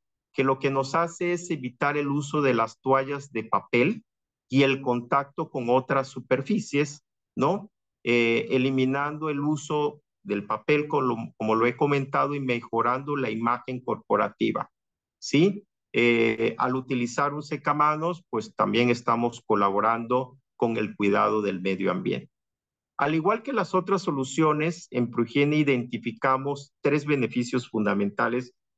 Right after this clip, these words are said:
con el uso de este secamanos. Eh, el primero tiene que ver de que tenemos un filtro antibacterial, es un filtro epa de muy alta eficiencia que retiene el noventa y, el noventa y nueve por ciento de las bacterias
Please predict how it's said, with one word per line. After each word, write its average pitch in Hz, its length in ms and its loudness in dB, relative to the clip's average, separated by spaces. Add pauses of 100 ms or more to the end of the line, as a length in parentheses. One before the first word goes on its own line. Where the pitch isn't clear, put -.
(120)
con 110 200 2
el 104 140 2
uso 117 340 0
de 107 140 6
este 107 240 0
secamanos. - 760 -4 (540)
Eh, 131 220 2
el 139 140 2
primero 196 420 2
tiene 185 300 0
que 165 120 -2
ver 180 260 0
de 185 200 -4
que 139 140 -2
tenemos 143 640 -2
un 151 180 -2
filtro 147 760 -2
antibacterial, 110 920 -2 (120)
es 120 220 -4
un 120 160 -2
filtro 110 480 2
epa 110 400 2 (480)
de 110 120 2
muy 139 280 4
alta 131 380 -2
eficiencia 127 1080 -2 (360)
que 147 120 2
retiene 165 460 2
el 180 100 4
noventa 135 440 -2
y, 123 60 -2 (200)
el 123 260 2
noventa 120 420 2
y 123 60 -2
nueve 156 360 0
por 135 220 -4
ciento 139 480 -2
de 131 80 2
las 120 240 -2
bacterias 156 800 -4